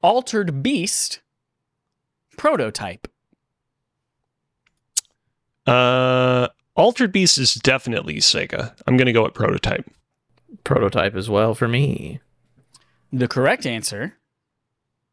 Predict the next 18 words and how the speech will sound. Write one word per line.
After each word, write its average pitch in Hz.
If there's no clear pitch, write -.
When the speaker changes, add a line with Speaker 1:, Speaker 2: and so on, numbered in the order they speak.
Speaker 1:
is 277
prototype. 240
That 151
is 165
correct. 170
But 120
you 117
get 113
a 113
Speaker 2:
Yeah. 113
Speaker 1:
point. 131
This 156
next 196
one, 139
Police 180
Quest, -
King's 262
Quest. -